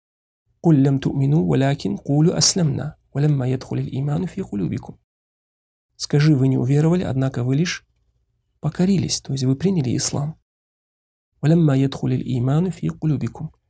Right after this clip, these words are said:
Но еще пока вера не вошла в ваши сердца. То есть она войдет, если вы будете подчиняться Аллаху Субхану ва Тааля, слушаться Его велений,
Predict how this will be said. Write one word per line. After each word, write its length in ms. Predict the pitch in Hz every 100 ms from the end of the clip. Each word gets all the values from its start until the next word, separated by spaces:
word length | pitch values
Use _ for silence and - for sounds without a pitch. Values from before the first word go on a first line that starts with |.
| _ _ _ -
Но 160 | 147
еще 360 | - 143 - 175
пока 540 | 156 131 143 175 208 _
вера 280 | 135 156 143
не 140 | 123
вошла 340 | 120 131 156 170
в 40 |
ваши 220 | 190 -
сердца. 480 | 160 165 160 - 160 - _ _ _ _ _ _
То 100 | -
есть 160 | 127 -
она 180 | 143 160
войдет, 500 | 190 226 233 185 - _ _ _ _
если 220 | 139 -
вы 120 | 131 131
будете 520 | 139 123 - 123 - _ _ _
подчиняться 540 | 127 - 135 131 -
Аллаху 300 | 135 147 147
Субхану 360 | - 160 139 127
ва 60 | 127
Тааля, 220 | 135 127
слушаться 480 | - 135 139 135 131
Его 160 | 123
велений, 500 | 123 127 139 135 143